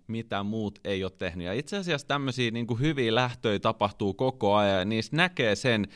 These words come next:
miten nopeasti ne raketoi ylöspäin. Mun viikon kuvaajavalinta on itse asiassa yhdestä tämmöisestä nicheestä, joka oli Suomessa edustettuna, joka on Suomessa edustettuna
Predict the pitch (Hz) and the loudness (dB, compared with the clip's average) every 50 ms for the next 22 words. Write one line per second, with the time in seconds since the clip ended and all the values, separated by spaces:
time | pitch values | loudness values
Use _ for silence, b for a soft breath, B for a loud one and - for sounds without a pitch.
0 | B B B 117 113 113 - 117 107 110 120 127 123 123 113 101 - - 104 98 | B B B -4 -4 -2 0 0 2 2 2 2 2 2 2 2 2 0 0 0
1 | 98 101 113 120 120 - 110 92 - 92 90 90 90 113 117 104 92 - - - | 2 2 2 2 2 2 -2 -2 0 0 0 0 0 2 2 2 0 -2 -2 -2
2 | 95 92 92 104 123 135 131 151 151 147 143 - 117 104 104 - 156 156 156 143 | -2 0 0 0 0 0 0 0 0 0 0 0 0 -2 0 0 2 4 6 6
3 | 117 101 92 87 98 95 95 92 95 90 98 b b b b b - 127 131 123 | 6 6 4 2 0 0 0 0 0 0 -2 b b b b b 0 2 2 2
4 | 113 - 113 107 - - 107 95 92 101 92 - - - 127 131 139 123 123 - | 0 -2 -6 -6 -4 -4 -4 -4 -4 -4 -6 -6 -4 -4 -2 -2 -2 -4 -6 -8
5 | - 95 90 90 87 101 92 - - 110 107 110 120 123 120 - - 85 82 82 | -6 -6 -4 -4 -6 -8 -10 -8 -6 -4 -2 0 0 -2 0 0 -2 0 0 -2
6 | - - - 85 b b b b b b b b b b b - 113 110 110 - | -4 -6 -8 -10 b b b b b b b b b b b -2 -2 -2 0 0
7 | 117 104 95 - - _ _ _ _ _ _ _ - 117 113 113 110 - 151 143 | 0 0 0 0 -4 _ _ _ _ _ _ _ -4 -2 -2 -2 -2 0 0 2
8 | 135 123 117 101 - - 113 120 110 107 98 - 98 - - 98 98 101 104 104 | 2 2 0 -2 -4 -4 -4 -2 -2 -4 -6 -6 -8 -6 -4 -4 -2 -2 -2 0
9 | 113 110 123 143 143 123 - - 101 92 90 90 - - - 101 101 101 92 - | 0 2 2 2 0 0 -2 -2 -2 -2 -2 -4 -8 -6 -6 -4 -4 -4 -4 -4
10 | 92 90 - - - 95 95 90 | -6 -8 -6 -8 -6 -4 -4 -4